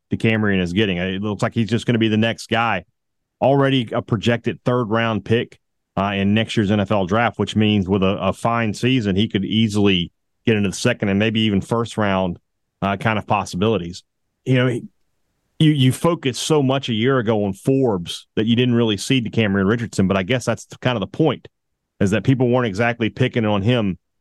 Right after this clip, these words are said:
either. So like him out there at the cornerback position, I think he does give M S U the opportunity to,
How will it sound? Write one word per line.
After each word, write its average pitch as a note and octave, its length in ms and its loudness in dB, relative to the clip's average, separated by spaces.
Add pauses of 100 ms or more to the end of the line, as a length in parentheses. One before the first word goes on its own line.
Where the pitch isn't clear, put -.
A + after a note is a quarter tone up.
(160)
either. A#2 280 0
So G2 240 -2
like A#2+ 380 0
him D3 140 2
out C3+ 180 -2
there C3+ 140 -2
at B2 100 -6
the A2+ 60 -8
cornerback A#2+ 520 0
position, A2+ 320 0
I G2+ 80 0
think A2+ 240 -2 (320)
he B2+ 120 4
does C3 240 -2
give B2 160 -2
M B2 120 0
S A2+ 180 -2
U B2 80 2
the A2+ 140 4
opportunity A2+ 580 0
to, G2 220 0